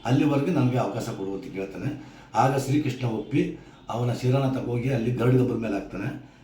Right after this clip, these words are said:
ನೀವು ನೋಡಿರ್ಬೋದು, ಯಾವುದೇ ನಾಟಕ ಮಾಡಲಿ, ಕುರುಕ್ಷೇತ್ರ, ಮಹಾಭಾರತ ಅಥವಾ ಪ್ರಚಂಡ, ಸಾಮ್ರಾಟ್ ಸುಯೋಧನ,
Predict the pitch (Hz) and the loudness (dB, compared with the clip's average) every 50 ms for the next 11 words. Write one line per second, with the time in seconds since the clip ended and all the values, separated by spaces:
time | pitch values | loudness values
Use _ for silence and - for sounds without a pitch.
0 | - _ - 135 135 139 131 135 131 - 170 151 147 143 139 127 131 147 165 - | -20 _ 0 2 4 6 6 6 6 6 6 4 4 2 2 4 4 4 2 2
1 | - - - - - - 117 117 123 131 147 151 165 165 165 151 147 147 131 151 | -2 -6 -10 -16 -20 -10 -6 -2 0 0 2 2 2 2 4 4 2 2 2 2
2 | 147 147 143 143 147 143 - 139 131 123 - 135 135 - 139 139 131 131 127 131 | 2 2 2 2 2 0 2 0 -2 0 0 -2 -2 0 0 2 2 4 4 4
3 | 131 131 131 127 - - 127 127 131 - - - - - - 127 123 123 123 127 | 4 4 2 2 2 0 0 0 0 -2 -4 -12 -18 -14 -8 -8 -6 -2 0 2
4 | 127 123 117 - 113 123 - - 135 131 127 131 127 - 120 123 123 127 127 - | 2 2 2 0 -2 -4 -2 2 2 4 4 4 2 2 0 0 2 2 0 0
5 | - 131 123 120 117 117 120 123 - | 0 0 2 2 2 0 -2 -4 -6